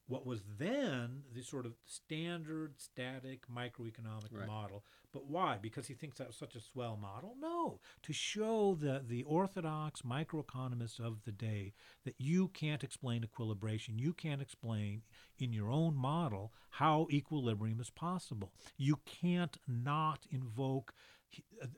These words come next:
Speaker 1: the, the, the, the entrepreneur, the learning, changing, uh, h-, h-, homo agens or homo agens, whichever way you pronounce it. Um, so then people look at that and they say, "Oh, he just had a simultaneous, no time," you know, and that's just a wrong interpretation.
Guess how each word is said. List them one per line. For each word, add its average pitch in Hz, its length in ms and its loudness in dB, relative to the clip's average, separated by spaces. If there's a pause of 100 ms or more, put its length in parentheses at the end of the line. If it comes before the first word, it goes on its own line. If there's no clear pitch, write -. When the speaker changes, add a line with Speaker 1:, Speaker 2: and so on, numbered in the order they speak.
Speaker 1:
the, 127 300 2
the, 117 180 0
the, 135 300 2
the 120 160 4
entrepreneur, 151 800 2
the 120 120 2
learning, 139 760 4
changing, 127 680 2 (480)
uh, 104 240 2 (100)
h-, - 80 -14 (140)
h-, - 120 -20 (420)
homo 139 360 4
agens 101 460 2
or 98 180 -6
homo 117 340 2
agens, 107 440 -2
whichever 104 260 -6
way 101 160 -4
you 101 80 -4
pronounce - 400 -4
it. 110 140 -18 (560)
Um, 127 260 -2 (400)
so 160 80 0
then 170 140 2
people 180 260 -2
look 143 140 -2
at 131 100 -2
that 175 120 2
and 160 80 -4
they 143 40 -4
say, 131 160 -2
"Oh, 147 240 4
he 156 180 0
just 151 220 -6
had 127 180 -2
a 113 380 -2
simultaneous, 123 720 -8
no 139 140 -4
time," 117 460 -4
you 127 60 -6
know, 101 160 -6 (400)
and 131 80 0
that's 143 160 4
just 156 160 0
a 117 40 0
wrong 101 280 -2
interpretation. - 720 -14